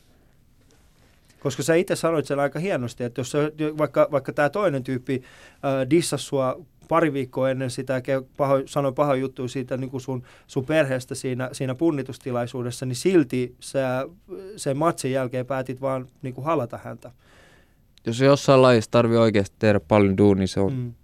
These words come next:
Speaker 2: se on tää vapaa-ottelu. Mitään muilta lajilta pois ottamatta, niin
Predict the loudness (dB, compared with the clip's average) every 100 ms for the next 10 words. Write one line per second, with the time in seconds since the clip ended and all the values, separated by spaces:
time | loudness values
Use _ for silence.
0 | _ _ _ 0 2 6 6 6 4 6
1 | 4 4 2 4 6 4 6 2 4 6
2 | 6 4 2 -2 2 2 2 -2 -14 _
3 | _ _ -20 _ -6 -4 -2 -2 -2 -4
4 | -4 -4